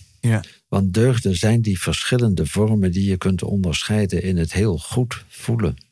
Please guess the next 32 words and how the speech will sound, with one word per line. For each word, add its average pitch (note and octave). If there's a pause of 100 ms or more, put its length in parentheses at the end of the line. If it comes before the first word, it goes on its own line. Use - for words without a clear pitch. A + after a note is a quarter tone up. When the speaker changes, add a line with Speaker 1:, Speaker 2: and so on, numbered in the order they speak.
Speaker 1:
Ja. A#2 (680)
Speaker 2:
Eh, D#2+
eh, D2+ (1600)
deugd G#2+
is F#2+
een F2+ (480)
term G#2+
die, E2+
die E2 (460)
in F#2
onze F#2+
tijd F#2+
vaak F2+
wat F2 (460)
pejoratief F#2+ (100)
gebruikt F#2
is F#2
gaan E2
worden. D#2+
Een F#2
beetje E2+
brave F2
Hendrik-achtig. F2+
Speaker 1:
Oudbollig A2
Speaker 2:
Iets F2+
of A2+
zo, A#2
een B2
beetje G#2
Speaker 1:
misschien. A#2+
Speaker 2:
oudbollig. F#2+
Speaker 1:
Ja. A2+